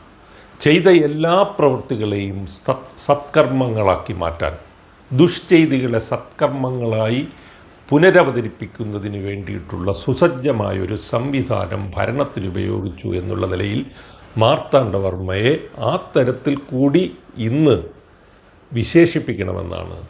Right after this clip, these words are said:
പറയാനുള്ളത്. കാരണം മാർത്താണ്ഡവർമ്മ ചെയ്ത ചെയ്വനകൾ, ക്രൂരകൃത്യങ്ങൾ, വംശഹത്യ ഉൾപ്പെടെയുള്ള ഒരിക്കലും മറക്കാനും പൊറുക്കാനും കഴിയാത്ത ചെയ്തികളെ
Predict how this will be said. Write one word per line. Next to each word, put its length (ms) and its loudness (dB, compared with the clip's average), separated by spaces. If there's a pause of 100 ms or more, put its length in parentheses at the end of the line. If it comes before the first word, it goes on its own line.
പറയാനുള്ളത്. 560 -8 (600)
കാരണം 380 0 (640)
മാർത്താണ്ഡവർമ്മ 880 0 (240)
ചെയ്ത 380 -2 (260)
ചെയ്വനകൾ, 720 2 (720)
ക്രൂരകൃത്യങ്ങൾ, 840 0 (500)
വംശഹത്യ 720 -2
ഉൾപ്പെടെയുള്ള 880 -4 (640)
ഒരിക്കലും 640 -2
മറക്കാനും 640 0
പൊറുക്കാനും 720 2
കഴിയാത്ത 720 0 (680)
ചെയ്തികളെ 720 0